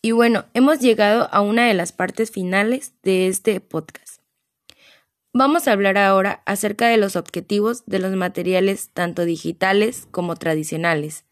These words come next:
Uno de los primeros objetivos es el de lograr un aprendizaje significativo en el alumno.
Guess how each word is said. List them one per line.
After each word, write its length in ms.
Uno 220
de 140
los 120
primeros 440
objetivos 680
es 180
el 160
de 80
lograr 320
un 140
aprendizaje 680
significativo 960
en 160
el 80
alumno. 480